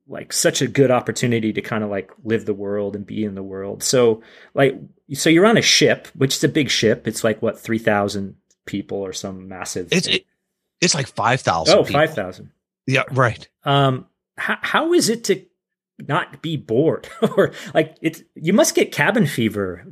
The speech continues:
Speaker 1: d-, don't you? Or how, how was that?
Speaker 2: You know, I spent a couple weeks on a submarine when I was
Speaker 1: <laughs>
Speaker 2: in, um, in, at the Naval Academy, and it drove me crazy.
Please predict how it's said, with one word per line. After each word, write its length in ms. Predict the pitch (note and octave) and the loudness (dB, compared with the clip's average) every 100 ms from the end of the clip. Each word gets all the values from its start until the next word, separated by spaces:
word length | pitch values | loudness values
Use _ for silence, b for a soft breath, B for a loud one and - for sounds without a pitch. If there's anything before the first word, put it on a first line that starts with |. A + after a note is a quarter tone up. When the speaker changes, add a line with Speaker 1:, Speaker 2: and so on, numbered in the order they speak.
| - | -8
Speaker 1:
d-, 80 | B2+ | -8
don't 340 | - C#3 G#3 | -2 -2 0
you? 220 | E4 E4+ E3+ | 0 0 2
Or 360 | B2 A2 A#2+ - - - | 0 0 -6 -18 -20 -20
how, 200 | C3 G#2+ | -10 -8
how 140 | D#3 B3 | -4 -4
was 180 | B3+ | -4
that? 260 | B3 C4 - _ _ _ _ _ D#3+ | -6 -8 -10 _ _ _ _ _ -2
Speaker 2:
You 120 | G#3+ | 0
know, 80 | G3+ | 2
I 80 | |
spent 260 | A3 - C4 | 0 0 0
a 40 | G#3 | 0
couple 280 | E3+ F#3 B2+ | 0 0 0
weeks 260 | D3+ D3 | -2 0
on 120 | B2 G2 | 0 0
a 60 | |
submarine 720 | E2+ - A2+ G#2+ G#2 G2 E2 - | 0 0 0 -2 -4 -4 -8 -8
when 180 | - - | 0 0
I 180 | F#2 F#2 | 2 0
was 240 | F#2+ G2+ | 2 -2
Speaker 1:
<laughs> 80 | - | -2
Speaker 2:
in, 340 | A#2 G#2 G2+ G2+ | 0 0 0 0
um, 460 | A#2+ G#2+ G2+ F#2+ F#2 _ B B B B B B B B - | 2 4 2 0 -6 _ B B B B B B B B -2
in, 260 | F#3 D#3 D3 | 2 2 2
at 180 | C#3 | 0
the 80 | C#3 | 2
Naval 280 | B2+ D3 C3+ | 2 2 0
Academy, 420 | A#2+ B2+ G#2+ G#2 | 0 0 2 0
and 80 | G#2+ | -2
it 80 | A#2 | -2
drove 260 | A#2+ A#2+ G2+ | 2 0 0
me 120 | G2+ | -6
crazy. 840 | - - - G#2+ G2 G2 - D#2 - | -6 -6 -2 0 0 0 0 -2 -6